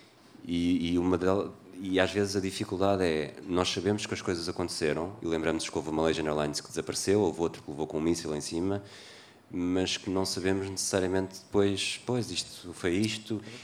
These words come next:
e houve um, um, tinha havido um, um europeu na Polónia e na Ucrânia, depois houve a anexação da Crimeia, e depois, na verdade, o, o voo estava a passar por lá, tanto que, entretanto, já davam a volta,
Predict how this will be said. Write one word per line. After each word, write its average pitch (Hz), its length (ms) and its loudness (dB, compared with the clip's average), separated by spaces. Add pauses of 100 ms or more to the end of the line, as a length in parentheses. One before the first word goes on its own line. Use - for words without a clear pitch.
(200)
e 90 180 0
houve 87 240 2
um, - 20 6
um, 85 1300 -2
tinha 87 180 0
havido 82 220 0
um, 82 360 -2
um 80 60 -2
europeu 82 300 2
na 82 80 0
Polónia 82 260 0
e 80 40 0
na 80 100 -2
Ucrânia, 98 880 0
depois 85 360 0
houve 80 140 0
a 82 40 2
anexação 80 400 -4
da 80 100 -4
Crimeia, 95 680 0 (380)
e 85 80 -6
depois, 82 200 -4
na 85 100 0
verdade, 82 280 4
o, 80 240 0
o - 20 -4
voo 82 200 2
estava 80 200 0
a - 20 -2
passar 80 280 -6
por - 140 -6
lá, 98 320 4
tanto 82 340 -6
que, - 120 -4
entretanto, 80 600 -2 (1120)
já 78 180 -2
davam 76 260 2
a 78 40 2
volta, 95 540 2